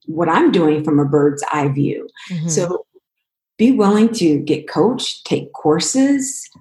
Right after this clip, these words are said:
Speaker 1: study, right? Relationship skills require practice. It's a skill set to be in a relationship, but yet we think it's just second nature.
Speaker 2: Yeah.
Speaker 1: No, we're hardwired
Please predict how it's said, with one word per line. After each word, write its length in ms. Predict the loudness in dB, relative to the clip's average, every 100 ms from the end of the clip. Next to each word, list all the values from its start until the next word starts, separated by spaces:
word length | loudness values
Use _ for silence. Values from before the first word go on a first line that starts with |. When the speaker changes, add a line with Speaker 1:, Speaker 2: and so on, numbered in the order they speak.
| _ _
Speaker 1:
study, 720 | -16 -6 0 2 2 0 -6 -18 _ _ _ _ 0
right? 140 | 2 4
Relationship 640 | 4 4 4 2 2 0
skills 540 | 0 2 2 2 0 -8 _
require 480 | -2 0 2 0 0
practice. 420 | -2 -4 -4 -6 -2
It's 180 | -2
a 40 | 0
skill 400 | -2 -2 0 0
set 360 | 0 -2 -4 -6
to 80 | -2
be 160 | 2 4
in 100 | 2
a 60 | 0
relationship, 680 | -2 0 -2 -2 -4 -4
but 120 | 0 0
yet 160 | 2
we 200 | 2 2
think 300 | 2 0 0
it's 200 | -4 -2
just 240 | -2 -2 -2
second 300 | -4 -2 2
nature. 440 | 2 2 -2 -8 _ _ -6
Speaker 2:
Yeah. 160 | -2 0
Speaker 1:
No, 160 | 0 -2 _ _ _ _ _
we're 180 | 0 0
hardwired 960 | 2 2 2 2 2 2 2 0 -2